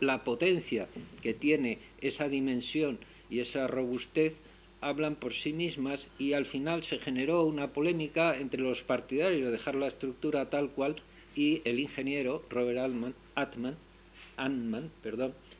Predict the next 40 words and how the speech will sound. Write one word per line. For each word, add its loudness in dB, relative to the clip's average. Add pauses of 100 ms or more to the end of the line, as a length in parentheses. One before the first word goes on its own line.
(100)
que 2
quería, 2 (300)
eh, 0
mantener 0 (120)
el, 0 (280)
la -2
cobertura 2
pétrea. -2 (260)
No 0
era 2
un -2
problema 2
de 2
que -2
los -2
arquitectos, -2
por -4
un 0
lado, 4
no, 2
no, 2
arquitecto 0
e 4
ingeniero 2 (320)
hacían 2
una 2
piña. 2
No 2
he 4
traído 6
los 2
diseños -2
originales 0
porque -4
me 0
quería 2
centrar -2
en -2
otra -2
cosa, -4